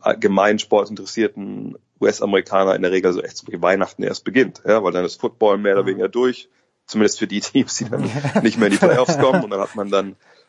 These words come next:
Speaker 1: vielleicht auch mal Kopf für, für, für eine andere Profisportart, äh, aber es tut ja keinem weh, wenn du eben viermal miteinander spielst, direkt mal auch in der ersten Woche richtige Dinge rauszuhauen. Wie gestern Nacht gab's ja auch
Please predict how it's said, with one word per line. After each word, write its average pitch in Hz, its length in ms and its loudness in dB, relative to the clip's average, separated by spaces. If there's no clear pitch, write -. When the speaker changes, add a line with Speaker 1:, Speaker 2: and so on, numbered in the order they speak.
Speaker 1:
vielleicht 98 240 -2
auch - 20 -18
mal 101 220 2
Kopf - 300 -6
für, 101 300 -10
für, - 320 -8
für - 80 -16
eine 107 140 -2
andere 117 260 -2
Profisportart, 117 840 0
äh, 110 300 2
aber 98 240 -2
es - 80 -10
tut - 180 -8
ja 98 80 4
keinem 90 320 0
weh, 92 120 0
wenn 90 100 -4
du 87 80 -4
eben 98 140 0
viermal 104 260 -6
miteinander 92 280 0
spielst, - 420 -4
direkt 98 160 -2
mal 107 100 -2
auch - 180 -6
in 104 180 -2
der 101 120 4
ersten 104 300 0
Woche 98 260 2
richtige 95 280 -2
Dinge 95 240 0
rauszuhauen. 90 560 0
Wie - 40 -14
gestern 95 300 -2
Nacht - 220 -2
gab's - 220 0
ja - 100 0
auch - 140 -6